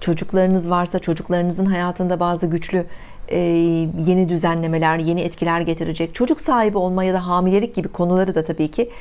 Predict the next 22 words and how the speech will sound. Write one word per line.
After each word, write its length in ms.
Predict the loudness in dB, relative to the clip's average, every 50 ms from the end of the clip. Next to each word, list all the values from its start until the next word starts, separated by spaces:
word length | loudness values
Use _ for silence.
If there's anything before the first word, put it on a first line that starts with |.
| -14 -14 -14 -14 -12 -6 0 4
etkileyen 560 | 4 4 4 2 2 4 4 4 4 4 2
bir 80 | 2 2
yeni 280 | 2 2 2 2 2
ay 200 | 2 2 0 0
aslında. 540 | -2 -2 -4 -4 -4 0 2 4 4 2 2 -2 -8 -14 -14 -14 -14 -4 2 4
Ancak, 480 | 4 4 4 4 2 2 0 -2 -8 -18 -18 -18 -16 -16 -14 -12 -6 -2
e, 180 | 0 2 2 2
işte 180 | 2 2 2
Güneş'in 640 | 2 4 4 6 6 6 4 4 2 2 0 0 0 -4 -8 -12 -12 -10 -10 -10 -8 -2
çok, 300 | 2 4 4 4 2 -2
e, 420 | -4 -2 0 2 2 2 2 0
sert 300 | 0 0 0 0 0 0 -2 -6 -10 -6 -6
açılar 320 | -4 -4 -2 0 0 2
alması, 400 | 2 2 2 0 0 -2 -2 -2
Satürn'den, 640 | -2 -2 -2 -2 0 0 2 2 2 2 2 0 -2
Plüto'dan, 500 | -2 -2 -2 -2 0 0 0 0 0 -2
Mars'tan 600 | 0 2 2 4 4 4 2 0 0 0 0 0
etkiler 360 | 0 -2 -2 -2 0 0 2 2
alması 460 | 2 0 0 -2 -2 0 0 0 0 -2 -8 -16 -14 -14 -14 -6 0
yeni 280 | 2 4 4 4 4 2
ayın 240 | 2 2 2 2 2
enerjisinde, 880 | 2 2 2 4 2 2 0 0 -4 -4 -2 0 2 6 8 8 8 6